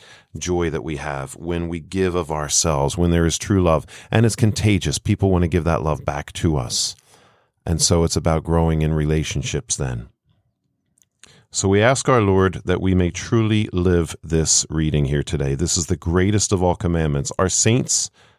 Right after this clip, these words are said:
for the day, or any saints we can talk about, are saints exactly because they loved. Then the love of God shone through them.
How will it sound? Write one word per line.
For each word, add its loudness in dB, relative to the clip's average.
for -4
the 0
day, 2
or 4
any 2
saints 0
we -2
can -2
talk 0
about, 0
are 2
saints 2
exactly -2
because 0
they 0
loved. -4
Then 2
the 4
love 2
of 0
God 0
shone 0
through -2
them. -4